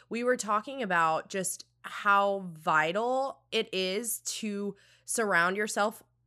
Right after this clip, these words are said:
with creatives, even if they're not in the same creative space as you. Like, I might not be a writer, but it's still nice to surround yourself with someone in the creative writing space.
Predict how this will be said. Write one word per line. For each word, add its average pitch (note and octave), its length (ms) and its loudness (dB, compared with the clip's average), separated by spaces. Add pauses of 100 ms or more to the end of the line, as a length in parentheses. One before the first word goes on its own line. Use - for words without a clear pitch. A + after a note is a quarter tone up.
(220)
with F3+ 420 -4
creatives, G#3+ 760 -4
even C#4 300 -4
if G3+ 280 -2
they're G3 260 2
not F3 480 0
in G3 160 -4
the F3 100 -6
same F#3+ 400 -4
creative F3 480 -6
space F3+ 380 -8
as D3 120 -10
you. D#3+ 600 -8
Like, F3+ 340 -2 (240)
I G#3+ 160 6
might G#3+ 220 2
not F#3 200 2
be F#3 100 -2
a F3 60 2
writer, F3+ 460 2
but E3 420 0 (360)
it's G#3 200 -2
still G#3+ 300 0
nice F#3 480 0
to E3+ 500 -6 (140)
surround F#3 520 2
yourself F3 460 -2
with E3+ 140 -2
someone F3 460 -2
in F3+ 260 -4
the F3 100 -2
creative E3 400 -6
writing G3+ 360 0
space. D3 500 -10